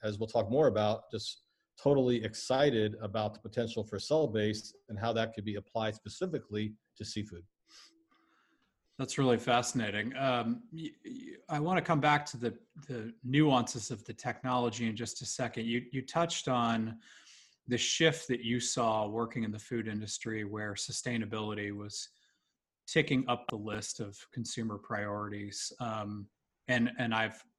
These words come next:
Speaker 2: talked to a number of folks in this space at this point, and that seems to be a really common thread, is that most of these startups like yours are very mission driven,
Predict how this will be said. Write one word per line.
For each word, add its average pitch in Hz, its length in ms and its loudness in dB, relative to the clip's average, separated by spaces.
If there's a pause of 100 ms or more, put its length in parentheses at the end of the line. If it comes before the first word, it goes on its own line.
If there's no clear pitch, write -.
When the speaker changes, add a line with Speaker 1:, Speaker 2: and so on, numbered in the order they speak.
(120)
Speaker 2:
talked 147 320 4
to 135 120 2
a 120 40 4
number 123 320 4
of 113 80 -2
folks 120 320 -2
in 113 120 0
this 110 160 -4
space 113 360 -4
at 107 100 -10
this 117 140 -10
point, 113 280 -6
and 113 120 0
that 123 160 4
seems 120 240 0
to - 80 -10
be 113 140 0
a 104 40 -2
really 107 300 -4
common 104 540 -4
thread, 107 400 -2 (520)
is 113 280 -2
that 107 240 -2 (160)
most 135 480 6
of 120 100 2
these 113 180 4
startups 113 520 2
like 117 260 0
yours 110 580 0
are 104 300 0
very 113 400 4
mission 110 400 0
driven, 120 400 -4